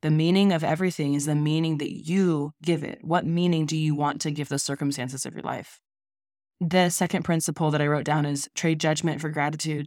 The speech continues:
And even as I speak those words, I hear how hard that can be based on the circumstances that you're facing. But what I've learned is even before trading it for gratitude, it's almost like you just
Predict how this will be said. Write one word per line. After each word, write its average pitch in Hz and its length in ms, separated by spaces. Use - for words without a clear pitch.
And 165 140
even 170 240
as 160 140
I 156 80
speak 156 280
those 160 240
words, 156 300
I 156 100
hear 160 400
how 156 200
hard 147 440
that - 180
can 143 240
be 143 440
based 160 280
on 160 60
the 156 80
circumstances 147 640
that 143 120
you're 139 100
facing. 151 580
But - 100
what 170 140
I've 202 160
learned 156 460
is 160 420
even 214 340
before 165 640
trading 165 280
it 143 60
for 151 80
gratitude, 147 520
it's - 120
almost 165 280
like 151 220
you 160 160
just 165 300